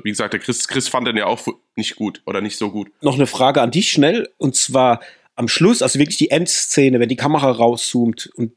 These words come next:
Speaker 2: das ist, dann sieht man ja das Haus, in dem alles geschehen
Speaker 1: Ja.
Speaker 2: ist. Ey, m-,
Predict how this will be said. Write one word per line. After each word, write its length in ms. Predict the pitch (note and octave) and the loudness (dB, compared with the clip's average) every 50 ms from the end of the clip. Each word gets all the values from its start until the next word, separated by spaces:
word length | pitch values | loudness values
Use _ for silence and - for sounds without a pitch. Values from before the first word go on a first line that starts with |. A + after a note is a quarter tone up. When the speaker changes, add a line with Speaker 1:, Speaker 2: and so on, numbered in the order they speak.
| _ _ | _ _
Speaker 2:
das 160 | - A2 - | -6 -6 -4
ist, 180 | B2+ A#2+ - - | -2 -2 -2 0
dann 140 | A#2 G#2+ A2 | -2 -2 0
sieht 200 | - D#3+ D3+ - | 0 0 0 2
man 100 | C#3+ C3+ | 2 2
ja 60 | B2+ | 2
das 200 | A#2 A2 - - | 2 0 0 2
Haus, 220 | D3 C3 B2+ A#2 A#2+ | 2 2 2 2 0
in 80 | A#2 | -2
dem 140 | A2+ A#2+ A#2 | -2 -2 -2
alles 220 | G2 B2 A#2 - | -2 -2 -4 -4
geschehen 320 | - A2+ - - C#3 D3 A2 | -6 -4 0 2 2 2 2
Speaker 1:
Ja. 60 | G2+ | 2
Speaker 2:
ist. 200 | G2+ G#2+ - - - - - _ _ _ | 0 -2 -4 -6 -10 -16 -20 _ _ _
Ey, 180 | - B2 A#2+ - - - _ _ _ _ _ _ _ | -2 -2 -2 -2 -6 -16 _ _ _ _ _ _ _
m-, 160 | G#2 - - | -8 -8 -8